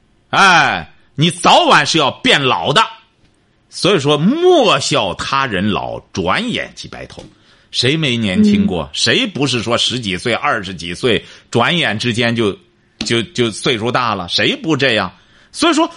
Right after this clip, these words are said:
Speaker 1: 我们现在，我们这个社会，有的时候落脚一个“年轻啊，怎么着”，这是一种非常肤浅的一种人生观。哎，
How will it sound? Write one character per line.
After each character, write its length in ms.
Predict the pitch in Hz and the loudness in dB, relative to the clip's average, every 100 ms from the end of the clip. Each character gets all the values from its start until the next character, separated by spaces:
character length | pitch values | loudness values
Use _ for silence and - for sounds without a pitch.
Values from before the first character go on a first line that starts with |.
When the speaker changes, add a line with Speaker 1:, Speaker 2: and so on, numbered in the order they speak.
| - | -10
Speaker 1:
我 220 | - 165 | 0 2
们 120 | 240 339 | 2 0
现 220 | 330 226 | 0 2
在， 240 | 165 123 98 | 2 2 0
我 80 | 120 | -2
们 100 | 208 | 0
这 60 | |
个 80 | 208 | 2
社 240 | 190 233 175 | 2 2 2
会， 180 | 196 | 0
有 120 | 127 120 | 0 0
的 100 | 180 | 0
时 80 | |
候 60 | 202 | 0
落 180 | 233 190 | 2 0
脚 220 | 156 120 | 0 -2
一 120 | 196 | -2
个 140 | 208 190 - - - | -2 -6 -10 -16 -10
“年 160 | 269 | -8
轻 260 | 285 285 320 | -6 -6 -4
啊， 140 | 285 | -4
怎 120 | 294 | -4
么 60 | 247 | -4
着”， 100 | 285 262 262 _ | -4 -6 -12 _
这 100 | - | -2
是 120 | 427 | 0
一 100 | - | 0
种 160 | 330 139 | 0 -2
非 160 | - 403 | 0 0
常 180 | - 160 | 0 -2
肤 220 | - - 466 494 | -6 -10 -6 -4
浅 260 | - 117 | -2 -2
的 100 | 92 | 0
一 100 | 101 | -2
种 180 | 90 71 | -2 -6
人 180 | 67 85 | -6 -6
生 220 | 85 82 | -6 -6
观。 260 | 80 80 69 - _ _ _ _ _ _ | -6 -6 -8 -18 _ _ _ _ _ _
哎， 120 | - | -10